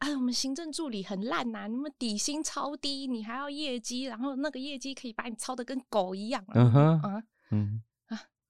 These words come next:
Speaker 1: 所-，所以你把我叫来应征，只是为了跟我说你这个工作有多烂。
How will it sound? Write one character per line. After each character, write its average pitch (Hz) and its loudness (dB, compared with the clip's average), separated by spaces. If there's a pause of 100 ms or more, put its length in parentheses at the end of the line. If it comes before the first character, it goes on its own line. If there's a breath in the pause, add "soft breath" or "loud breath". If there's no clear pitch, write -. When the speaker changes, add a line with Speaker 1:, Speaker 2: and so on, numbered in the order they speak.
(120)
Speaker 1:
所-， - -6
所 240 0
以 254 -2 (160)
你 240 4
把 226 -2
我 226 -2
叫 220 0
来 175 -6
应 220 0
征， 202 -2
只 175 -6
是 202 -4 (320 soft breath)
为 240 0
了 185 0
跟 208 -4
我 185 -2
说 196 -4
你 185 -4
这 208 -8
个 175 -6
工 185 -4
作 185 -4
有 147 -2
多 139 -8
烂。 165 -4